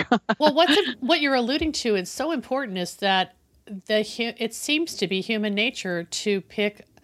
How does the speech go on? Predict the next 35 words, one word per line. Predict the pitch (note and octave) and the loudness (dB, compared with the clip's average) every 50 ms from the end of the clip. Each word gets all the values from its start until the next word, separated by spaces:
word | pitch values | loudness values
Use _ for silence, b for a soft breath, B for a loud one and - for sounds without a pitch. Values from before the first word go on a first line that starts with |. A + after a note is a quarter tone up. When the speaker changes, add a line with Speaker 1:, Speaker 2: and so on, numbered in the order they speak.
| b b b b b b b b | b b b b b b b b
Speaker 2:
a | - G#3+ | -4 -4
flower | G#3 - - G#3 G3 G3 G3+ G3+ G3+ F3+ | -2 2 4 4 6 6 6 4 2 0
or | D#3+ F#3+ F#3 F3+ | 0 0 -2 -2
hol-, | - - G#3 G3+ - - - F#3+ | -2 -2 -2 -2 -2 -4 -6 -4
be | G3+ G3+ | -2 0
given | F3 A3 G#3+ G#3+ A3 G#3 | 2 2 2 2 0 0
a | |
bouquet. | F#3 F#3 F3+ F3+ - - A#3 A3+ G#3 F#3+ | 0 0 -2 -2 0 0 2 2 2 2
And | G3 F3+ E3+ | 0 0 0
what | F#3+ G#3 A#3+ | 0 0 0
is | A#3+ - | 0 -2
the | B3 A#3 | -6 -6
first | - G#3 G3 - - | -4 -6 -6 -4 -4
thing | G#3+ F#3+ F#3 | -4 -4 -4
we | F#3 F#3 F3+ | -4 -4 -4
do? | - A3+ D#4 C#4 D#3 D3 | -4 -6 -6 -6 -8 -6
We | D#3+ F#3+ F#3+ | -6 -8 -6
put | - - G#3 G3 | -4 -2 0 0
our | F#3+ G3 | 0 0
nose | G3 A3+ E4 E4+ - - | -2 -2 -4 -4 -4 -4
in | D3+ C3+ | -4 -6
it, | C3+ - D#3 | -8 -10 -6
right? | D#3+ D#3 D3+ E3+ A3+ D#4 - - b b b b b b b b b b b _ _ | -4 -2 -2 -2 -4 -6 -10 -16 b b b b b b b b b b b _ _
Speaker 1:
Absolutely. | - C#4 D#4+ - - C4 A#3 C4+ C#4 - D#3 C#3+ C#3+ D3+ E3+ _ | 2 2 2 2 0 -2 0 0 0 -2 -2 -4 -6 -8 -4 _
Absolutely. | - A3+ - - A3+ A3 A3 F3+ E3+ D#3 D3+ D#3+ B B B B B B B - | 0 0 0 -2 -4 -4 -2 -2 -2 -2 -4 -6 B B B B B B B 2
And, | G#3+ A3 - | 2 2 4
and | - A3 G#3+ G#3 | 4 4 4 4
so | - - A3 G#3+ G3+ G3+ G3 F#3+ - - - - - | 4 4 4 6 6 4 4 2 0 -2 -8 -14 -6
when | - G#3+ A3+ G#3+ G#3+ | 0 2 4 4 4
you | A#3 A#3+ | 4 2
can | - - A3+ | 2 2 0
have | G#3 G#3 - F3+ F#3+ G#3 G#3 G3+ | 2 4 6 6 8 8 6 4
a | F#3+ | 2
flower, | - - G3+ G3 F#3+ F#3+ G3 G3 F#3+ - | 0 2 4 6 6 6 6 4 2 0
'cause | - B3+ B3+ - | -2 -4 -4 -6